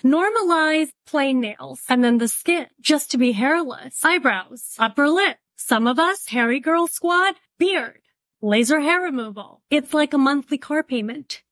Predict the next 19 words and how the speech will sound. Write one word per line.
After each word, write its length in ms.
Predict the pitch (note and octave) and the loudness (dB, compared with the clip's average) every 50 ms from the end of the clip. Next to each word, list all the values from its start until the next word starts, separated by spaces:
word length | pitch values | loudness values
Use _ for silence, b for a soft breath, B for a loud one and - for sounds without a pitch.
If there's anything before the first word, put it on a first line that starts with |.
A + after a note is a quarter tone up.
| _ - | _ 0
The 100 | D4 D4 | 2 4
amount 340 | C4+ C#4+ D4 D4+ D#4+ D#4+ D#4+ | 4 4 4 4 4 2 2
of 60 | - | 0
skincare 880 | - - - - E4 D#4+ E4 E4+ F4 - - B3 B3 A3+ - - - - - | 0 -2 0 0 2 4 4 2 2 0 -4 -6 -6 -6 -8 -10 -12 -6 0
that 240 | G3+ B3+ B3+ B3 | 0 2 2 2
I 80 | B3 A#3 | 2 0
have 480 | A#3+ G#3+ A3+ A3 G#3 - - A#3+ - _ _ _ - | 2 2 2 2 0 -2 -4 -10 -16 _ _ _ 0
to 120 | - E4+ | 0 2
look 380 | D#4 C4 C4 D#4+ E4 - _ - | 4 4 2 2 0 -2 _ -10
like 220 | A#3+ A3 G3+ G#3 _ _ | -10 -10 -10 -14 _ _
this. 320 | - - - - - - - | -20 -20 -18 -16 -12 -2 0
My 200 | C4 C#4+ C#4 B3+ | 0 0 2 0
bathroom 540 | A#3+ C4+ C#4 D#4+ D#4+ - E4 D#4+ D4+ C#4+ | 0 0 0 0 -2 0 0 0 0 0
sink 440 | B3+ - - - F4 F4+ E4+ C4+ - | -2 -4 -4 -2 -2 -2 -2 0 0
looks 320 | A#3+ C#4 C#4+ C4+ - - C4+ | 2 0 2 0 -2 -4 -2
like 320 | C4 B3 B3 B3 - - | 0 0 0 0 0 -2
a 60 | C#4+ | -2
chemistry 560 | C#4 - D4+ E4+ F#4 G4 - - - B3 A#3 | 0 2 2 2 2 0 -2 -4 -4 -4 -6
lab. 260 | G#3 G#3 - - - | -6 -8 -10 -14 -16